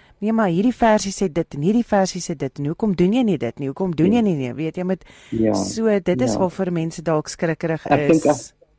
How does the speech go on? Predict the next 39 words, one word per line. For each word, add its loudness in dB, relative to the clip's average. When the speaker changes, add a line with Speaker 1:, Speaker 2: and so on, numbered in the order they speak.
Speaker 1:
Ja. -4
Speaker 2:
as 2
dit 0
so 6
maklik 4
was, 0
dan 0
het -4
ons, -6
het -6
niemand 4
van 0
ons -2
die -4
probleme 2
gehad -2
nie, 0
né? -2
Speaker 1:
<laughs> -14
Ja. -4
Speaker 2:
Ehm, 6
want, 2
<laughs> 0
want 4
ons 2
weet 2
tog 2
wat, 0
wat -2
staan 0
in 0
die -2
Bybel. -8
En, 2
en 0
ek, -2
ek -6
dink, 4
ehm, 2